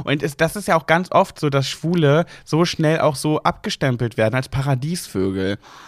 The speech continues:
Äh, Para-, das, das Wort Paradiesvogel ist ja auch mal so ein sehr, sehr gern genommenes, äh, Synonym für eine homosexuelle Person aus den Medien irgendwie. Ähm, der Paradiesvogel der Staffel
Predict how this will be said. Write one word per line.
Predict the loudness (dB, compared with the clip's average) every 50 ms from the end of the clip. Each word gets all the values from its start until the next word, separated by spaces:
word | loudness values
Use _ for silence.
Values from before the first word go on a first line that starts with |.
| -20 -12 -4
Äh, | -2 0 0
Para-, | 2 2 2 2 2 0
das, | 0 -2 -2 0
das | 0 0 4 4
Wort | 4 4 4
Paradiesvogel | 2 -2 -2 -2 -2 -2 -2 -2 -2 -2 -2 -4 -2 -2 -2 0 -2 -2
ist | -2 0
ja | -2
auch | -2 0
mal | 0 0 2
so | 0
ein | 0 -2
sehr, | 0 2 2 2 2
sehr | 2 0 0
gern | 2 2 2 2 2 2
genommenes, | 0 0 0 0 0 0 -2 -2 -2
äh, | 0 2 2
Synonym | 2 0 0 2 2 2 2 2 2 2 0 0
für | 0 0 0 0
eine | 0 0 0 0 0 0 0 0 0
homosexuelle | 0 0 0 0 -2 -4 -4 -2 -2 0 0 0 0
Person | 0 0 -2 0 0 2 2 2
aus | 0 0 -2
den | -2 -2 0
Medien | 0 0 0 0 0 0 0 2
irgendwie. | 0 0 -2 -2 -6 -6 -4 -2 -2 -2 -4 -6 -12 -16 -16 -14 -10 -2
Ähm, | -2 0 0 0 -4 -8 -16 -18 -18 -20 -20 -20 _ -12
der | -6 -2 -2 0
Paradiesvogel | 0 0 2 2 2 0 0 -4 -6 -4 -4 -2 -2 0
der | 0 -2 -2
Staffel | -2 0 0 0 2 2 0 2 2 0 -2